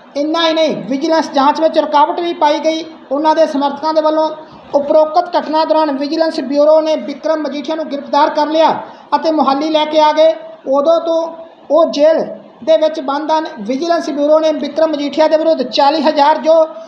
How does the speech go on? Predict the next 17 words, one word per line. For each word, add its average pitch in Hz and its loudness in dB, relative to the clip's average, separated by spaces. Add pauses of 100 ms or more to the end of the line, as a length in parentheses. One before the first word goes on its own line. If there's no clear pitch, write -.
(340)
ਪੰਨਿਆਂ 302 -2
ਦਾ 320 0
ਚਲਾਨ 294 -2
ਪੇਸ਼ 294 0
ਕੀਤਾ 302 0
ਹੈ, - -4 (200)
ਉਸ 311 -6
ਦੇ 311 0
ਵਿੱਚ 320 0
ਪੂਰੇ 294 2
ਸਬੂਤ 294 -4
ਦਿੱਤੇ 320 0
ਗਏ 311 0
ਨੇ। 311 -2 (500)
ਜੋ 254 0
ਉਹਨਾਂ 320 2
ਨੇ 320 0